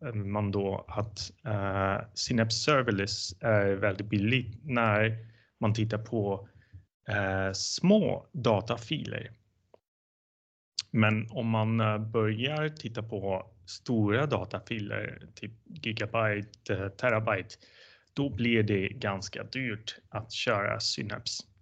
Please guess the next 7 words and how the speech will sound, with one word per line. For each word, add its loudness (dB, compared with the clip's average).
Däremot, 2
eh, -2
om -2
man 0
tittar -2
då -2
på -10